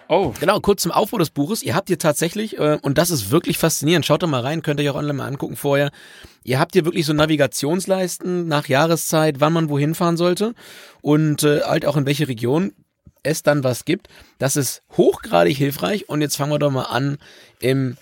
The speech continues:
Speaker 2: Mai, Christoph, und ich gehe quasi mal rein. Ich habe mir ein kleines Post-it gesetzt in dem Fall. Es ist nicht ganz spontan, aber wir machen gleich nochmal eine spontan. Und zwar für Mai-Empfehlung, äh, habe ich mir gleich rausgesucht, weil ich habe eine kurze Anreise. Hafengeburtstag Hamburg.
Speaker 1: Uh.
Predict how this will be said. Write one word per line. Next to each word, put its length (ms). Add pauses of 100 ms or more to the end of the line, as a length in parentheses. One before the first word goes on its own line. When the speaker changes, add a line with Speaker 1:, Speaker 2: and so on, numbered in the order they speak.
(160)
Speaker 2:
Mai, 360
Christoph, 420
und 100
ich 140
gehe 240
quasi 260
mal 140
rein. 160
Ich 80
habe 100
mir 80
ein 80
kleines 400
Post-it 420
gesetzt 360
in 40
dem 140
Fall. 140
Es 100
ist 120
nicht 140
ganz 180
spontan, 300
aber 120
wir 80
machen 100
gleich 120
nochmal 180
eine 180
spontan. 440 (640)
Und 120
zwar 160
für 140
Mai-Empfehlung, 960
äh, 20
habe 260
ich 80
mir 100
gleich 180
rausgesucht, 500
weil 280
ich 120
habe 100
eine 80
kurze 300
Anreise. 480 (260)
Hafengeburtstag 840
Hamburg. 460 (260)
Speaker 1:
Uh. 200